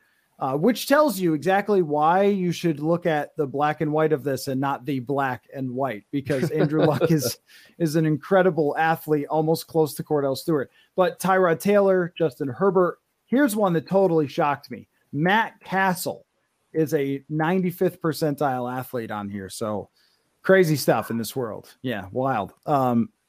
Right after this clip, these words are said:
Speaker 1: great, great debut here for draft season, Chris. Every week you will be here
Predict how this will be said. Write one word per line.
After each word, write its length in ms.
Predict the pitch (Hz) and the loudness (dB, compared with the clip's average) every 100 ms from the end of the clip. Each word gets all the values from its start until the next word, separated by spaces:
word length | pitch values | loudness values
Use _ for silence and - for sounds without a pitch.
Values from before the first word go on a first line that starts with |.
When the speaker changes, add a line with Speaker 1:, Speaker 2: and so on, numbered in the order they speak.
| _ 135 | _ -6
Speaker 1:
great, 460 | 135 190 208 185 - | 2 6 6 4 -2
great 360 | - 170 160 135 | 0 2 2 2
debut 460 | 170 151 139 151 147 | 0 0 0 0 2
here 180 | 143 139 | 0 -2
for 140 | 143 | -2
draft 340 | 135 143 139 - | -2 0 -2 -4
season, 360 | 143 123 127 | -6 -4 -6
Chris. 260 | - 131 - 170 | -4 -8 -4 0
Every 260 | 185 202 | 2 2
week 280 | 151 117 104 - | 2 -2 -8 -8
you 100 | 139 | -4
will 100 | 131 | -4
be 120 | 120 | -4
here 320 | 110 117 110 | -4 -4 -6